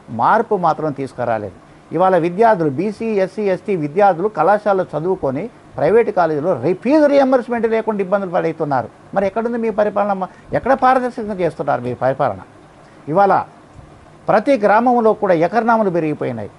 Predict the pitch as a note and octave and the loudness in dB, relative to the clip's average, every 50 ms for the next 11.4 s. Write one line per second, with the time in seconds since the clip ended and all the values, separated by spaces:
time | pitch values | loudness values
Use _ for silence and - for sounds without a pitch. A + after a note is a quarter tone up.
0 | - - - - F#3+ G#3+ - - B3 B3+ A#3 A#3 A#3 C#4 G#3+ A3+ A#3 A3+ E3+ E3 | -20 -16 -4 -2 -2 -2 0 0 2 2 4 4 4 4 2 2 0 0 2 4
1 | G3 A#3 A#3+ A#3 A3+ A3 G#3+ G#3 G#3 - G#3+ F#3 - D3 D3 E3 G3 A3 A3 G#3 | 4 6 4 4 2 2 2 2 2 0 -2 -6 -4 -2 -2 0 0 0 -2 -4
2 | - G3+ F#3 F#3+ F#3 F3 F3+ F#3 F3+ - E3 E3 E3 F3 E3+ - E3 D#3 E3 G3 | -6 -4 0 0 0 0 0 -4 -4 -2 -2 -2 -2 -4 -4 -4 -4 -4 -2 -4
3 | A#3 F3+ D#3 C#3 D#3 F#3 F#3 D#3+ D#3+ D3 C3+ C3+ E3+ F#3+ D#3 - - - - - | -4 -2 2 2 4 4 4 2 0 0 2 2 4 4 4 2 -2 -8 -20 -20
4 | - - - - - - - - C3+ D#3+ F3 E3 - D#3+ E3 - - G#3+ F#3 D#3+ | -20 -20 -20 -20 -20 -20 -14 -4 0 0 2 2 0 -2 -4 -2 0 0 2 2
5 | E3 E3 - - - - - - - - - - - - - - D3+ G3+ B3 B3+ | 0 -4 -8 -14 -20 -20 -20 -20 -20 -20 -20 -20 -20 -10 -2 2 2 4 6 4
6 | C4 B3+ C#4 C4+ G#3 G#3+ B3 C4 A3+ B3 A#3+ A3 A#3 A3 A#3+ A#3+ A3+ F#3+ - A3+ | 4 4 4 4 4 4 4 4 4 4 2 2 4 4 4 4 2 2 0 -2
7 | G#3 G#3 - A3+ B3 B3 F#3+ - - - - - - C3+ E3+ G3+ G#3 G3 F3 G3+ | -2 -2 0 2 2 2 2 0 -4 -10 -20 -16 -8 -2 0 0 0 2 2 2
8 | A#3+ C4+ A#3 A#3+ A3+ A3+ A#3 A3 - A3 G#3 - G3+ F#3 F3+ E3+ F3 G#3 G#3+ D#3 | 2 4 2 2 0 0 -2 -2 -2 -2 -2 0 0 0 2 2 4 4 4 4
9 | - - - - - - - - - - - - - - - F3 F#3 D#3 F#3 A#3 | 2 -2 -8 -20 -20 -20 -20 -20 -20 -20 -20 -20 -14 -8 -2 0 2 4 4 4
10 | B3+ B3 - A3+ A3 G#3+ G3+ G3 G3+ F3+ F3+ D#3 C3+ A2+ - - - - - E3+ | 4 2 2 2 0 2 2 0 0 2 4 2 2 2 -4 -10 -12 -6 0 0
11 | F#3+ G3 F#3 F#3+ F#3+ F#3+ G3 | 0 2 0 -2 -4 -4 -4